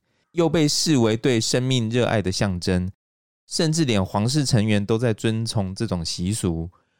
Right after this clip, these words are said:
他们会把头发取下来后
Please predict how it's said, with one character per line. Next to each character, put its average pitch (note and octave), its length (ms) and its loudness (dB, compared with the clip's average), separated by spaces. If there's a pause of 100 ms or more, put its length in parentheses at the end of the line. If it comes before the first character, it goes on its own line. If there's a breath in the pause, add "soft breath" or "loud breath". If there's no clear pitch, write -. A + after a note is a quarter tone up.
(160)
他 F#3 160 -2
们 F#3 160 2
会 F3+ 160 2
把 F2+ 320 0
头 A2 240 0
发 A#2 180 0
取 E2+ 220 -4
下 A2 160 -2
来 F#2 160 0
后 G#2+ 260 0